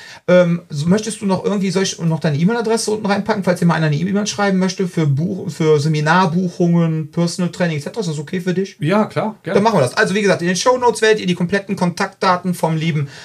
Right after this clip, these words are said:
Speaker 1: Jochen haben. So, jetzt halte ich mal die Bubble. Jochen, hast du noch was auf dem Herzen?
Speaker 2: Äh, ich möchte mal sagen, dass es einfach super geil ist, äh, einen so gastfreundlichen Host hier zu haben.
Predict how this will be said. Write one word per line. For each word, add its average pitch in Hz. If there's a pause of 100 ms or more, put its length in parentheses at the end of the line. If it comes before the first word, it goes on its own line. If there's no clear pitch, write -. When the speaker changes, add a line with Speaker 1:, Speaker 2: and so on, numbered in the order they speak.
(100)
Speaker 1:
Jochen 233
haben. 226 (220)
So, 180
jetzt 151
halte 214
ich 185
mal 165
die 139
Bubble. 233 (320)
Jochen, 208
hast 202
du -
noch 196
was 190
auf 170
dem 170
Herzen? 170 (340)
Speaker 2:
Äh, 143
ich 139
möchte 196
mal 160
sagen, 147
dass 143
es 131
einfach 143
super 151
geil 143
ist, 147
äh, -
einen 131
so 131
gastfreundlichen 135
Host 175
hier 143
zu 127
haben. 107